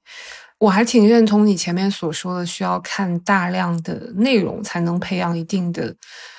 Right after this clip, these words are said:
基本的认知也好，审美也好。类似于那句“Get hands dirty”，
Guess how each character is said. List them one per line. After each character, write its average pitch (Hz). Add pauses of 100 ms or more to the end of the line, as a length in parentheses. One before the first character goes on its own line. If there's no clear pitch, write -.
(240)
基 214
本 196
的 170
认 202
知 202
也 185
好， 170
审 170
美 185
也 165
好。 - (360)
类 208
似 208
于 175
那 185
句 175 (100)
“Get 185
hands 175
dirty”， 180